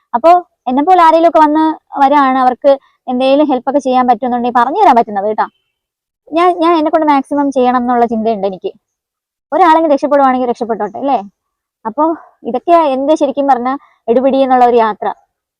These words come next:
ആ, രണ്ടു മൂന്ന് ദിവസം കൊണ്ട് നമ്മൾ സ്വപ്നം കാണുന്ന ഒരു ലോകത്ത് നിന്ന് മറ്റൊരു ലോകത്തോട്ട് നമ്മൾ പ്രതീക്ഷിക്കുക പോലും ചെയ്യാത്ത ഒരു പറിച്ചു നടലായിരുന്നു എന്റെ ലൈഫ് എന്ന് പറയുന്നത്.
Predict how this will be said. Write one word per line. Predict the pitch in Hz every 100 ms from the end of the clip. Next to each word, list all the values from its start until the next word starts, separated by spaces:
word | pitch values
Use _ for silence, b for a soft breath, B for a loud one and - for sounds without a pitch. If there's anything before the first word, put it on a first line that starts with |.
| _ _ _ _ _
ആ, | 226
രണ്ടു | 226 226 262
മൂന്ന് | 294 285
ദിവസം | 254 269
കൊണ്ട് | 269
നമ്മൾ | 262 247
സ്വപ്നം | 269 - 262
കാണുന്ന | 254 247 240
ഒരു | 233
ലോകത്ത് | 233 220 220
നിന്ന് | 226 214
മറ്റൊരു | 202 226
ലോകത്തോട്ട് | 220 202 208 202 196
നമ്മൾ | 202 - _ _ _ _ _ _ _ 220 262
പ്രതീക്ഷിക്കുക | 247 254 277 285
പോലും | 277 269
ചെയ്യാത്ത | 247 240 240
ഒരു | 240
പറിച്ചു | 214 202 240
നടലായിരുന്നു | 208 208 196
എന്റെ | 196
ലൈഫ് | 202 185 -
എന്ന് | 190
പറയുന്നത്. | 180 170 170